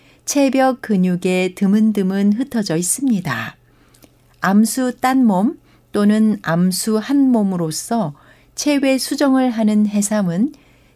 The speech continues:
대부분 암수의 구별이 있지만 겉모습으로는 구별하기가 어렵습니다. 수온 십칠 도씨 이하에서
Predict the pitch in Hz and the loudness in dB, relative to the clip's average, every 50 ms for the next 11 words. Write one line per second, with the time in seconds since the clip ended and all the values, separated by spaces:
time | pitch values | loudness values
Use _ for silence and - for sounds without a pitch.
0 | _ - 226 220 220 214 233 220 214 240 240 233 233 226 214 - - 156 160 180 | _ -2 -2 0 2 2 2 2 2 4 4 4 4 2 0 -4 -4 -2 0 0
1 | 185 202 208 - 233 226 226 220 220 208 - - 175 196 196 196 202 196 202 196 | 0 0 -2 -2 -2 0 0 0 -2 -2 -4 -4 -2 -2 0 0 0 0 0 0
2 | 185 - 151 - - - - 156 156 180 214 226 190 139 139 _ _ _ _ _ | -2 -4 -8 -10 -8 -6 -4 -4 -2 -2 -2 -2 -2 -4 -6 _ _ _ _ _
3 | _ _ - - - 185 196 214 226 247 262 269 - - 277 247 - 226 226 220 | _ _ -14 -6 -2 2 2 4 4 4 2 2 0 -2 -4 -4 -2 -2 0 2
4 | 214 202 170 165 196 240 285 - - _ _ - - - 180 196 208 208 208 208 | 2 2 2 2 0 0 -2 -2 -10 _ _ -16 -8 -4 0 2 2 2 2 0
5 | 208 208 190 180 - 170 - 151 147 147 143 156 170 208 208 - - - 240 226 | -2 -4 -6 -8 -10 -10 -8 -6 -6 -4 -4 -2 -2 -2 -2 -2 -4 -2 0 0
6 | 208 170 151 135 120 120 113 - - _ _ _ _ _ _ _ _ _ _ _ | 0 0 -2 -6 -8 -8 -8 -10 -14 _ _ _ _ _ _ _ _ _ _ _
7 | _ _ _ _ _ _ _ _ - - - - 302 285 285 277 277 277 277 277 | _ _ _ _ _ _ _ _ -10 -8 -2 0 2 2 4 4 4 2 2 0
8 | - 311 311 - - - - 311 302 302 - 277 262 247 - - - 240 233 226 | -2 -4 -6 -6 -10 -4 -2 0 -2 0 0 -2 -2 -2 -4 -4 -2 0 0 0
9 | 202 - 175 180 185 190 185 170 160 156 - - 226 233 214 165 | 0 0 0 0 0 0 -2 -2 -4 -4 -6 -4 -2 -2 -2 -4